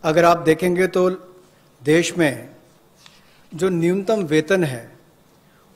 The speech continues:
वो लगभग तीस प्रतिशत वर्कर्स ही उसका लाभ उठा पाते हैं। समय पर उनका वेतन का भुगतान नहीं हो पाता।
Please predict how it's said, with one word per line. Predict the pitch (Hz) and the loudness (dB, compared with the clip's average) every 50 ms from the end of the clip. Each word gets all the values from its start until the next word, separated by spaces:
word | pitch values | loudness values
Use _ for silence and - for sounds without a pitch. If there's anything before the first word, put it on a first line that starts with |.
| _ - | _ -4
वो | 175 | 0
लगभग | 170 175 170 170 160 165 175 196 196 196 214 - - | 2 2 2 2 2 2 2 2 2 0 -4 -12 -8
तीस | - 202 208 170 | -6 -6 -6 -6
प्रतिशत | - 208 190 156 180 - - 185 185 185 - - - - _ _ _ _ - | -4 -4 -4 -4 -4 -6 -4 -4 -4 -4 -6 -18 -20 -20 _ _ _ _ -8
वर्कर्स | 156 151 160 165 156 - 185 180 180 | -4 -2 -2 -2 -2 -2 -4 -4 -4
ही | - 185 | -4 -6
उसका | 165 - - 170 | -6 -4 -4 -2
लाभ | 151 143 143 139 143 | 0 0 0 -2 -4
उठा | 143 143 135 | -6 -6 -6
पाते | 135 - 135 123 - - 135 | -6 -6 -8 -10 -10 -12 -18
हैं। | 123 104 98 - - - _ _ _ _ _ _ _ _ _ _ _ _ _ _ _ _ _ _ _ _ _ - - - - - _ _ _ _ _ - | -18 -18 -20 -20 -20 -20 _ _ _ _ _ _ _ _ _ _ _ _ _ _ _ _ _ _ _ _ _ -20 -20 -20 -20 -20 _ _ _ _ _ -16
समय | - - - 170 170 180 185 | -10 -2 0 2 2 2 2
पर | 180 190 190 196 | 2 4 4 4
उनका | 208 196 185 175 175 165 190 185 185 | 4 2 0 -2 -2 0 2 2 2
वेतन | 175 156 165 165 165 180 175 | 2 0 -2 -2 -2 -2 0
का | 165 175 | 0 0
भुगतान | 156 135 127 - - 151 151 160 165 | -2 -2 -8 -2 0 2 2 2 2
नहीं | 170 180 170 | 2 0 2
हो | 160 165 | 2 0
पाता। | 160 165 170 160 160 - 170 175 - - | 2 2 2 0 2 0 -6 -8 -8 -12